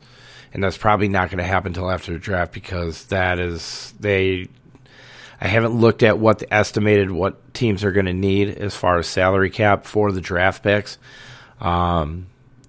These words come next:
but that is, that is not a good deal. So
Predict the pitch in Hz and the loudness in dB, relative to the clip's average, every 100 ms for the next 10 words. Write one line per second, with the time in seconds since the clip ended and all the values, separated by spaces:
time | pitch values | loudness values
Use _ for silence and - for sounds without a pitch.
0 | _ _ _ - - - 85 - 92 92 | _ _ _ -20 -10 -10 -6 -2 0 2
1 | 87 87 80 - - - 98 92 85 95 | 0 -2 -4 -10 -16 -6 -2 -2 -2 -2
2 | 98 98 95 90 90 95 87 92 85 80 | 0 2 2 2 -2 -4 -4 -4 -4 -6
3 | - - _ _ - - - - 90 87 | -12 -20 _ _ -20 -20 -16 -4 0 0
4 | 85 85 82 - | 0 0 -2 -6